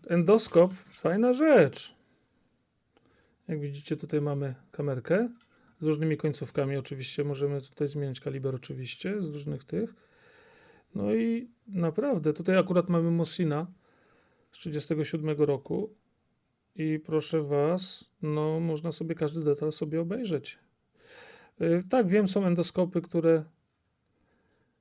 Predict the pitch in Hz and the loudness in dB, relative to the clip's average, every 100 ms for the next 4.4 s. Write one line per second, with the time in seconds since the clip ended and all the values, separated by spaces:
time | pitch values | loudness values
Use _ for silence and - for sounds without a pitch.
0 | _ _ 170 151 147 151 - 156 165 160 | _ _ -6 -4 -4 -6 -8 0 4 4
1 | 160 151 - 156 - 156 156 - 147 147 | 4 0 -4 -6 -4 -4 -4 -4 -4 -4
2 | 139 139 156 220 220 - 180 180 185 185 | -4 -2 -2 -2 -6 -2 0 2 2 0
3 | 175 180 170 170 160 156 160 156 - 156 | -4 -6 -6 -2 2 4 4 2 -4 -2
4 | 151 151 151 147 | 0 0 -2 -4